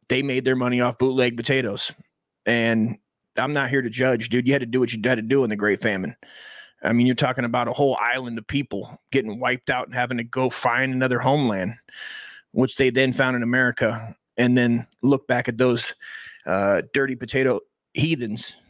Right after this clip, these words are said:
over there with their paganism, and they go, "Hey, you know, we're the real Irish." I mean, it's like, you know, how about we just go over there and, you know, pipe feed you,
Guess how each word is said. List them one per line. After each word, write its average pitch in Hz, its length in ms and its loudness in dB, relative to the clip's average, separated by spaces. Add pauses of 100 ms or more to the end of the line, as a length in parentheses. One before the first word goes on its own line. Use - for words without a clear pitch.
(260)
over 127 220 4
there 120 380 2
with - 120 -2
their 117 100 2
paganism, 123 680 -2 (160)
and 120 120 2
they 127 80 4
go, 131 120 4
"Hey, 143 240 0 (640)
you 131 100 0
know, 131 100 2
we're 151 180 2
the 139 100 2
real 123 220 -2
Irish." 98 440 -6 (220)
I 120 60 0
mean, 127 160 2
it's 123 140 0
like, 123 200 0 (300)
you 139 140 0
know, 110 160 -6 (720)
how 135 140 -2
about 147 220 0
we 139 120 4
just 131 200 0
go 139 140 4
over 139 140 4
there 127 200 4
and, 123 240 2 (520)
you 139 120 2
know, 113 220 0 (500)
pipe 160 300 -4
feed 123 320 -4
you, 123 240 0